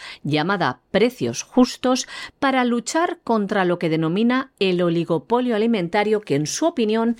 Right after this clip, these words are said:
está en manos del presidente de Mercadona, Juan Roig. Una ministra comunista de España, ya ven, dirigiéndose públicamente a este empresario,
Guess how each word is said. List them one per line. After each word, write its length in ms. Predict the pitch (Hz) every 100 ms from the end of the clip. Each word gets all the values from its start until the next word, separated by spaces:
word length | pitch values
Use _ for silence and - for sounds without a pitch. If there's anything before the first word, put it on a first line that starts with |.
| - - -
está 520 | 147 - - 220 240 -
en 160 | 143
manos 340 | 151 175 190 185
del 180 | 143
presidente 560 | 139 156 151 180 208 202
de 100 | 185
Mercadona, 640 | 175 175 185 226 294 147
Juan 380 | 135 214 226 208 -
Roig. 360 | 151 143 120 - - - - - - - - -
Una 220 | 330 349
ministra 720 | 277 214 233 - 190 165 151
comunista 500 | 165 156 190 - 147
de 80 | 131
España, 560 | - 180 190 214 277 -
ya 260 | 139 165 156
ven, 360 | 151 214 277 277 - -
dirigiéndose 960 | 175 202 185 175 285 302 302 302 294 262
públicamente 960 | - 254 220 180 170 151 139 143 135 -
a 140 | 240
este 220 | 226 - 160
empresario, 760 | 143 156 139 - 214 247 285